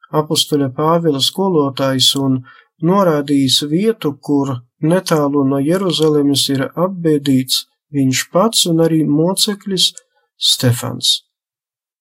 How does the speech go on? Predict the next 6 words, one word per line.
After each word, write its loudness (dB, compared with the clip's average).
Bēgot 0
no 2
romiešu 0
karaspēka 0
aplenktās 0
Jeruzalemes, 0